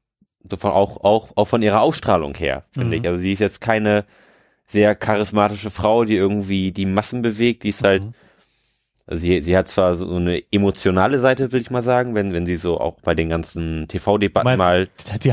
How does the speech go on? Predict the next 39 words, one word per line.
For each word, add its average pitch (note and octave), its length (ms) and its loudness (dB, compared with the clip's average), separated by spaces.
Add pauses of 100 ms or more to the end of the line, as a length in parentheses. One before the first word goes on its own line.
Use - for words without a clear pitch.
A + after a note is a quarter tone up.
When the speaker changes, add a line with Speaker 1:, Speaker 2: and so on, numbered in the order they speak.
Speaker 1:
Leuten G#2+ 220 4
Speaker 2:
eine A#2+ 180 0
sehr C#3 160 2
emotionale B2 580 -2
Seite B2+ 280 2
antrainiert? B2 640 0
Speaker 1:
Ja, C#3+ 240 4 (200)
<laughs> - 160 0
genau. C#3 280 4 (220)
Aber B2+ 200 4
die C#3 340 0 (240)
hat C#3+ 200 -2
halt B2+ 340 2
gut C#3+ 160 -2
funktioniert. B2+ 800 2
Speaker 2:
Mhm. G#2+ 320 -6 (160)
Speaker 1:
Ähm, G2+ 400 0 (800)
aber G#2+ 200 2
da-, G#2+ 140 4
Speaker 2:
<clears throat> F#3 120 4
Speaker 1:
darüber A2 320 2
hinaus A2 380 4
fand A2+ 200 0
ich A2+ 80 -2
sie A#2+ 120 0
halt A2+ 160 4
wenig A2 360 2
charismatisch G#2 760 -2
und F2+ 120 -6
ich F2 100 -6
glaube F2+ 220 0
auch, F2 40 -10
dass F#2+ 140 -8
das G2 140 -6
das F#2+ 180 -8
Problem G2 420 -2
ist, G2 120 -4
was F#2+ 120 -8
viele, G2 440 4